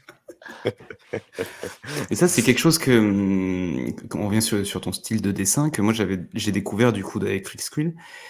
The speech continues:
euh, et en parcourant d'autres planches ou d'autres, euh, dessins que tu as pu faire. Et, euh, je trouve ça fort, moi, d'arriver à avoir un style où tu peux t'adapter sur beaucoup de choses. Parce que souvent, un dessinateur, il a sa patte.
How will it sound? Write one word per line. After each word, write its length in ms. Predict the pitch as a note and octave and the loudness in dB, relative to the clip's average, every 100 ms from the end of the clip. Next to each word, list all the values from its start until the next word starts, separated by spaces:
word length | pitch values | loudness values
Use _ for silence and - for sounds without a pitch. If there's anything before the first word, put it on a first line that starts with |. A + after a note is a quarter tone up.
| - - | -8 4
euh, 280 | G2 F#2+ F#2+ | 6 6 4
et 80 | A2+ | 2
en 100 | G2+ | 0
parcourant 380 | G2+ - G#2+ G#2 | 0 -2 0 0
d'autres 260 | G2 G2 | 0 -4
planches 400 | - A#2+ B2+ - | 0 2 2 0
ou 60 | G2 | -6
d'autres, 340 | G2 F#2+ - | -6 -6 -4
euh, 240 | G2 F#2+ F#2+ | -2 -2 -2
dessins 320 | G#2 G#2 A2 | -4 -2 0
que 40 | A2 | 0
tu 60 | |
as 40 | G2 | -2
pu 120 | G#2+ | -2
faire. 260 | D#3 D3+ - - - - - - | 0 -2 -4 -18 -18 -18 -18 -2
Et, 140 | G2+ | 2
euh, 200 | E2+ D2+ | 4 2
je 60 | F#2+ | 0
trouve 140 | - | -4
ça 140 | - A2+ | -2 -2
fort, 200 | C3+ E3 | 2 4
moi, 120 | B2 | 4
d'arriver 340 | G2 G2+ G#2 | 2 -2 0
à 60 | C3 | 2
avoir 220 | G#2+ G2+ | 2 0
un 40 | G2+ | -2
style 340 | - - C#3+ - | -6 -4 -4 -4
où 80 | |
tu 160 | G#2+ - | -8 -12
peux 180 | - A#2 | -6 -4
t'adapter 720 | A#2 G#2+ G#2 - C#3+ D3 - _ | -2 -2 -2 -2 -2 -2 -2 _
sur 240 | - - A#2 | -14 -10 -8
beaucoup 240 | A#2+ B2 | -6 -6
de 40 | A2+ | -2
choses. 320 | - A2+ - - - - | 0 -2 -4 -18 -20 -8
Parce 120 | E2+ | -6
que 80 | - | -4
souvent, 220 | - A#2 | 4 6
un 40 | |
dessinateur, 460 | A2+ - G#2 G2 A#2 | 6 4 0 2 2
il 80 | G2 | 2
a 40 | |
sa 160 | G2 F2 | 0 -2
patte. 380 | - - - | -4 -4 -6